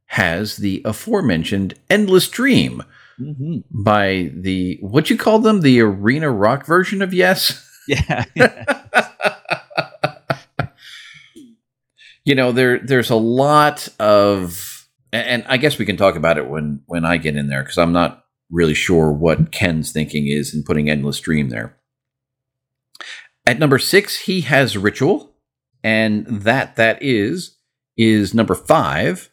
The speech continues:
Speaker 2: Aha, okay.
Speaker 1: And Fly From Here is number four.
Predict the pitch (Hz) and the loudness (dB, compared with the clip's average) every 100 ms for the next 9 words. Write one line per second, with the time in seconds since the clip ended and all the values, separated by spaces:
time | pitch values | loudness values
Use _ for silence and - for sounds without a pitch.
0 | _ - 113 107 90 - - 101 - 110 | _ -6 -4 -4 -10 -12 -6 -4 0 0
1 | 101 98 - 104 120 135 127 107 - 98 | 0 -6 -6 -2 0 0 -2 -4 -6 -6
2 | 95 98 92 87 85 82 - 85 87 80 | -6 -6 -6 -6 -4 -6 -10 -6 -4 -2
3 | 82 78 73 71 _ - - 87 69 50 | -2 -4 -4 -10 _ -20 -2 0 0 -2
4 | - - - | -8 -12 -16